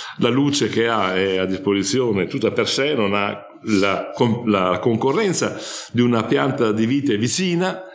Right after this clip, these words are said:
che può sottrargli spazio, che può sottrargli, e poi abbiamo costretto le nostre viti a delle forme di allevamento, eh, che sono innaturali per lei. La vite è una pianta acrotona, si dice, che ha bisogno di crescere molto.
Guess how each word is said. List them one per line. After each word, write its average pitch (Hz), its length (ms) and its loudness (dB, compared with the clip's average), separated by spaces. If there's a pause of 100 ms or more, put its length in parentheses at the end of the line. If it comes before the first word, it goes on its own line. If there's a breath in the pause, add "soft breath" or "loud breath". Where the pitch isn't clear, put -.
(120)
che - 140 0
può 117 360 0
sottrargli 123 760 0
spazio, 135 680 -2
che - 100 0
può 123 220 0
sottrargli, 107 720 0 (400 loud breath)
e 156 80 2
poi 185 240 0
abbiamo 131 320 2
costretto 131 640 0
le 143 120 0
nostre 107 400 0
viti 110 360 -2
a 117 80 0
delle 110 220 0
forme 117 260 0
di 113 60 0
allevamento, 110 800 -2 (520 loud breath)
eh, 107 240 4
che 107 120 2
sono 113 320 2
innaturali 131 800 0
per 90 180 -2
lei. 87 320 0 (760)
La 98 100 2
vite 117 760 2
è - 20 -2
una 101 280 0
pianta 110 500 0
acrotona, 117 680 0
si 110 140 0
dice, 92 480 -2 (360 loud breath)
che - 120 -2
ha 135 40 2
bisogno 151 280 2
di 139 80 2
crescere 156 420 0
molto. 135 600 -2